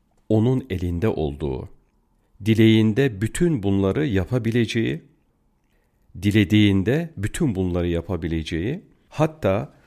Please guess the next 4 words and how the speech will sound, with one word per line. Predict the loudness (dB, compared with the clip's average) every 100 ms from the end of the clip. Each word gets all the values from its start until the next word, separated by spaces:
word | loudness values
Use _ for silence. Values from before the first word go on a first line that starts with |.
| _
harikulade | -12 -4 -2 -2 -2 0 2 2 2 0
şeyler | 0 0 2 0 -2 -2
olmadan | -2 0 0 -2 -2 -4 -2
dahi | -2 0 0 -2